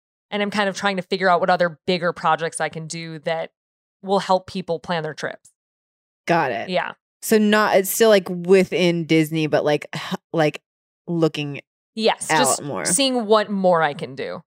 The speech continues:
Speaker 2: Yeah.
Speaker 1: 'Cause I don't really wanna stop. I still love it.
Speaker 2: Yeah. No, I think that that's great. And I think that, like,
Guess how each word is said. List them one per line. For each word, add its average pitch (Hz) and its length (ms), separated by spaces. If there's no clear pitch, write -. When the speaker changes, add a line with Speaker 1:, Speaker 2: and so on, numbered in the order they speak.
Speaker 2:
Yeah. 151 360
Speaker 1:
'Cause 240 100
I 285 100
don't 480 200
really 415 180
wanna 370 420
stop. - 440
I 269 80
still 359 360
love 226 280
it. 170 240
Speaker 2:
Yeah. 214 400
No, 254 120
I 208 100
think 202 240
that 208 180
that's 190 400
great. 202 260
And 170 120
I 170 80
think 175 300
that, 160 260
like, 160 260